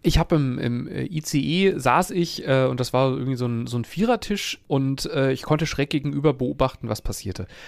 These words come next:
Eine junge Frau, so irgendwas zwischen fünfundzwanzig und dreißig, kam rein mit ihrer offenbar blinden oder offensichtlich blinden,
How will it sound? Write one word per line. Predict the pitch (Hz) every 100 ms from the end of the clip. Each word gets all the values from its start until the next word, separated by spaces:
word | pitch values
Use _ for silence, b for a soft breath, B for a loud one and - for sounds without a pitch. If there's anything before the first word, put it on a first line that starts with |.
| B B
Eine | 113 110 107 107 113
junge | - 123 123 143 160
Frau, | - - 117 156 160
so | 131
irgendwas | 131 127 120 107
zwischen | - 120 120
fünfundzwanzig | - 135 - 113 120 123
und | 107
dreißig, | 107 165 170 160 -
kam | - 135 135 135 139
rein | 127 113 123 131
mit | 117
ihrer | 127 117 117 117
offenbar | - 139 113 110
blinden | 120 - 127 139 214 147
oder | 110
offensichtlich | - 120 110 135 143 120
blinden, | 123 139 156 123 123